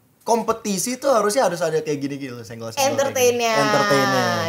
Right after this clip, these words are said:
Speaker 2: Jadi nggak boleh lepas
Speaker 1: Bener.
Speaker 2: nih.
Speaker 1: Apalagi kayak kalau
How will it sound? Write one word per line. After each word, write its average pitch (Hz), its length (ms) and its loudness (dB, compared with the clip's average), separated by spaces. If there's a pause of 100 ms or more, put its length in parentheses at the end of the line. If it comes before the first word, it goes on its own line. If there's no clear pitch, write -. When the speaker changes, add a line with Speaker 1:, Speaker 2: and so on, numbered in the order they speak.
Speaker 2:
Jadi 190 240 -4
nggak 196 160 2
boleh 175 180 0
lepas 156 220 -2
Speaker 1:
Bener. 139 320 -2
Speaker 2:
nih. 117 80 -14 (260)
Speaker 1:
Apalagi 240 280 0
kayak 247 400 4
kalau 190 280 4